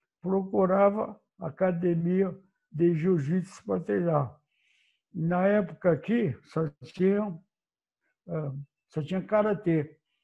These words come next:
Aí eu, eu peguei e entrei em um clube, né? O clube, é, é, um, um clube daqui, que é o, o Grêmio,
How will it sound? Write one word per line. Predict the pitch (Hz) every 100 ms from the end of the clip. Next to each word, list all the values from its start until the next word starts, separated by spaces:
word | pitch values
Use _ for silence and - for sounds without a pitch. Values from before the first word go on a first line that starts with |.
| _ _ _ _ _ _ _ -
Aí | 196 220
eu, | 254 285 294 277 285 294 - _ -
eu | 196
peguei | 208 214 214 233 269
e | 254
entrei | 208 156 190 190 170 139 - _ _
em | 180
um | 170
clube, | 143 196 247 254 180 123 - _ _
né? | 147 170 190 156 - _ _ _ _
O | 135
clube, | - 175 175 165 160 143 143
é, | 151 160 143 135 131 131 120 110 _ _ _ _ _ _ _ _ _ _ _ _ _ _
é, | 170 156 143 143 151 156 - - _ _
um, | 180 156 147 147 214 247 143 139 170 - _ _ _ _ _ _ _ _ _ _ -
um |
clube | 165 170 165 156
daqui, | 160 147 190 220 196
que | 170
é | 170
o, | 156 151 143 131 104 _ _ _ _ _ _
o | - 139
Grêmio, | 151 208 214 160 120